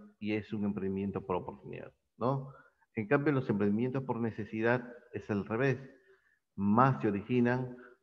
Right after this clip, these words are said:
cuando hay una recesión, cuando el pib está cayendo, cuando entramos a una crisis económica. Por ejemplo, la coyuntura política,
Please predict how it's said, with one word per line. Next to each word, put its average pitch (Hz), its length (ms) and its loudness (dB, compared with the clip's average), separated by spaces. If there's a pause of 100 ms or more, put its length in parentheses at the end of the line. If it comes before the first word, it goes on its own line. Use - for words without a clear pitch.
(120)
cuando 92 280 -2
hay 104 120 2
una 101 160 2
recesión, 82 640 -8 (480)
cuando 98 220 -2
el 98 80 -2
pib 113 180 2
está 104 300 -2
cayendo, 92 440 -4 (320)
cuando 98 200 -2
entramos 110 360 -2
a - 20 -2
una 104 220 -2
crisis 110 460 -2
económica. 92 640 -6 (580)
Por - 120 -8
ejemplo, 95 380 -2
la 95 160 -2
coyuntura 95 560 0
política, 113 680 0